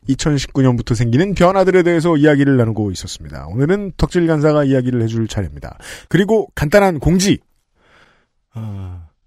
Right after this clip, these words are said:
이번 설에도 어김없이, 아, 명절의 꽃, 기사 읽기 놀이를 준비 중입니다, 저희가. 근데, 아, 이번에는 저희가 사무실 둘러보니까 지난 삼백 회 때 그, 안 받아가신 분들이 있어서 못 드린 선물들이 남아 있어요.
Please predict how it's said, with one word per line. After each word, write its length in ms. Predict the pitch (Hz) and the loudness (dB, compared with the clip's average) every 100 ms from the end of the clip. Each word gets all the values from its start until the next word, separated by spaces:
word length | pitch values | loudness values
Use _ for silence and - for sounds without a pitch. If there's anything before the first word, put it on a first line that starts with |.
| _ _ - | _ _ -2
이번 460 | 135 226 233 135 - | 2 4 4 0 -8
설에도 600 | - 196 202 147 147 - _ | 0 2 2 2 0 -4 _
어김없이, 640 | - 135 214 180 - 110 127 _ - | -2 0 2 2 0 -4 -6 _ -12
아, 100 | 104 | -4
명절의 440 | 107 180 202 196 170 | 0 2 4 4 4
꽃, 200 | 170 120 _ _ _ - | 2 0 _ _ _ -6
기사 240 | 147 214 | 2 4
읽기 240 | 214 180 196 | 2 -2 0
놀이를 300 | 175 165 135 | 0 0 0
준비 220 | 135 131 | 0 -2
중입니다, 360 | 127 127 190 | 0 0 2
저희가. 400 | 165 135 113 76 - _ _ _ | 4 4 2 -6 -16 _ _ _
근데, 300 | - 156 196 - _ _ _ _ - | -6 2 2 2 _ _ _ _ -6
아, 220 | 156 156 - - | -2 -2 -4 -2
이번에는 840 | 143 196 208 196 196 226 156 73 - _ - - - _ - | 0 2 2 2 0 0 0 -4 -14 _ -20 -20 -20 _ -8
저희가 280 | - 170 180 | 0 2 2
사무실 380 | 190 214 214 | 2 0 0
둘러보니까 720 | 165 151 151 143 127 180 95 73 | 0 2 2 0 0 0 0 -4
지난 260 | 127 175 | -2 -2
삼백 440 | 170 180 196 - - | 0 -2 -2 -2 -2
회 60 | 175 | -2
때 180 | - 156 104 - - | 0 0 0 -4 0
그, 680 | 123 120 110 107 95 85 82 | 0 2 0 -2 -4 -8 -8
안 160 | 110 | -2
받아가신 400 | 156 196 185 175 160 | 2 4 2 0 -2
분들이 220 | 143 139 | 0 0
있어서 220 | - - | 0 -4
못 320 | 113 113 147 | -2 0 0
드린 220 | 196 185 156 | 2 2 2
선물들이 640 | 156 143 127 113 107 95 | 0 2 2 0 -2 -2
남아 380 | 82 80 80 78 | -4 -4 -4 -4
있어요. 460 | 76 - 113 123 76 | -6 -2 0 0 -2